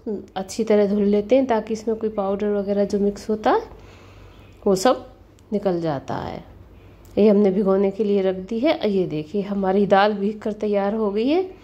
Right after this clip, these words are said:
चार पाँच घंटे हो गए हैं। आप चाहें तो रात को भिगो दें, सुबह उठकर आप बना सकते हैं। ये हमारी दाल खूब फूल गई है। अब इसको अच्छी तरह से धुल लेंगे और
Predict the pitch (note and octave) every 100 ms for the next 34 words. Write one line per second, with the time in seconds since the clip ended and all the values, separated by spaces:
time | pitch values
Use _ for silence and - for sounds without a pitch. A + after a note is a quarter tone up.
0 | - - - - _ - - - - -
1 | - A3 G3+ G3+ G3 A3+ A3 A3 A#3 G#3
2 | G3+ A3 D#4+ E4+ C#4 G3+ C4 - B3+ C#4
3 | C#4+ B3+ A3 A3 C4 B3 B3+ C4 D4 G#4
4 | - - - - - - - G3 F#3+ F#3+
5 | F#3+ G3+ G3 F3 E3+ E3 D#3+ F3 - -
6 | F#3+ B3 C4 - - G3 F#3+ F3+ F3+ F#3+
7 | A#3 A#4 A#4 - - A3 G#3 - G#3 G#3
8 | G#3+ C4 G4+ G#4 - - - - - -
9 | - - G3+ G3+ A#3 A3+ A#3+ A#3+ A#3 A#3
10 | F3 G3+ G#3 G#3+ B3 E4+ - B3